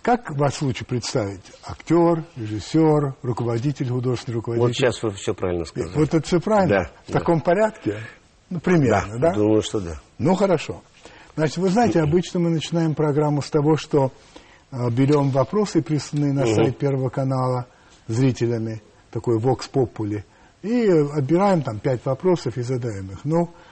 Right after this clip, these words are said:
Speaker 1: как говорится, жаба давит, я хочу все вопросы сам задавать сегодня,
Speaker 2: <laughs>
Speaker 1: так что мне зрители, может быть, извинят, а может и нет, но ничего не сделаешь. Значит, смотрите, я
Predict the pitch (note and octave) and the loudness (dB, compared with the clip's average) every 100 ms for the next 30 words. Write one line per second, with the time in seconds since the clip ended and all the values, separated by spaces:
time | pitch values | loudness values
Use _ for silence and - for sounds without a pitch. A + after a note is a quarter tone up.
0 | - - - - C3 D3+ D#3 D#3 D3 C#3 | -20 -20 -12 -6 -2 2 2 2 0 -2
1 | C3 A#2 A2 G2 B2+ B2+ G3+ E3 A#2+ A#2+ | -4 -8 -16 -10 -4 2 2 2 -2 -4
2 | G#2 G2+ D3+ C#3+ D3 D3 - C#3 B2 C3+ | -6 -6 -4 -2 -2 -4 -2 0 0 -2
3 | C3 C3 A#2 - C3 G#2 G2+ B2 E3 - | -2 -2 -2 -2 -2 -4 -4 0 2 2
4 | - B2+ A#2 A2+ - - - - C#3+ B2+ | 0 0 0 0 -2 -2 -2 -2 -2 -2
5 | - C#3 D3+ - D3 F3 E3 E3 E3 C#3+ | 0 2 2 2 2 2 2 2 2 2
6 | C3 C3+ B2 C#3 B2+ D3 F3+ G3+ - C#3 | 0 -2 -2 -2 -2 -2 0 0 -2 -2
7 | E3 - C#3+ E3+ G3 - - - - D#3+ | -2 -4 -4 -2 -4 -8 -20 -20 -2 2
8 | E3+ - C#3+ B2+ G#2+ G2+ F#2 F2 - - | 2 2 0 0 -4 -10 -12 -20 -20 -20
9 | - - - - - - - - G3 G3 | -20 -20 -20 -20 -20 -20 -10 0 2 2
10 | G3+ - A3 G#3 D#3+ B2 A#2+ A#2 E3 F#3+ | 0 2 0 4 2 2 -2 2 4 4
11 | F#3 | 0